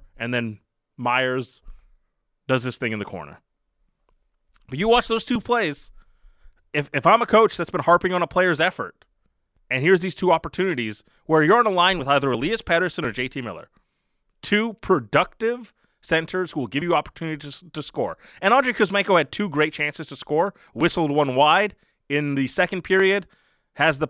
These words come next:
the power play chance that Hischier blocks. I get it. And, and he, you know, lowered his head on the bench, and you could see he was frustrated. But there's other el-, elements of his game that doesn't mean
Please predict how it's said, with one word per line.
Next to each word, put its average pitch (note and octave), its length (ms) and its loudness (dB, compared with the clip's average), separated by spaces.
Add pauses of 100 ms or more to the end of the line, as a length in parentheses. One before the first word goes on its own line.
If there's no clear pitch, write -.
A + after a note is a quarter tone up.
the C3 500 -2 (1400)
power E3+ 280 6
play F3+ 200 4
chance F3+ 380 -2
that C3 180 0
Hischier E3 320 0
blocks. E3+ 540 2 (420)
I D3 80 2
get C3+ 220 0
it. - 140 -16
And, C3 220 -6
and C3 140 -6
he, C3+ 280 -4
you C#3+ 80 -10
know, A#2 180 -8 (300)
lowered F#3+ 360 4
his E3+ 100 0
head F3 460 0
on D3+ 160 2
the C#3+ 80 0
bench, D3+ 340 0
and G#2 240 -6 (180)
you C3+ 120 -2
could C3 100 -4
see - 140 -6
he F3+ 60 -2
was E3+ 120 -2
frustrated. G#2 540 -2 (640)
But D3+ 140 -4
there's G3+ 160 4
other B3 220 4
el-, A3 200 6
elements G3 340 2
of E3+ 80 -2
his D3 100 -2
game D#3 260 0
that B2 120 -6
doesn't D#3 280 2
mean D3 320 -6